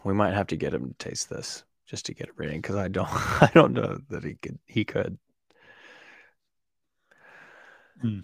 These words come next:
Speaker 1: <sighs> All right. I didn't, what was your final rating? Five five?
Speaker 2: Uh, no, a four. I gave it the can a five five and the beer a four point three.
Speaker 1: Okay. Yeah, I mean, sorry. It was made. It's a great idea,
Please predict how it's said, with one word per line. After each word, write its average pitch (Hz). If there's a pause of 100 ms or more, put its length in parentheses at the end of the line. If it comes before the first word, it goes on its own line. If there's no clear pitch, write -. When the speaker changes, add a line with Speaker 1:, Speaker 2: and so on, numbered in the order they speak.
Speaker 1:
<sighs> -
All 98
right. 92
I 117
didn't, 127
what 127
was 131
your 131
final 127
rating? 120
Five 104
five? 104 (840)
Speaker 2:
Uh, 104
no, 101
a 82
four. - (220)
I 113
gave 117
it 113
the 104
can 147
a 110
five 92
five 92
and 95
the 90
beer 95
a 82
four -
point -
three. - (640)
Speaker 1:
Okay. - (1800)
Yeah, 104
I 98
mean, 107
sorry. 110 (460)
It -
was 104
made. 98
It's 104
a 107
great 113
idea, 101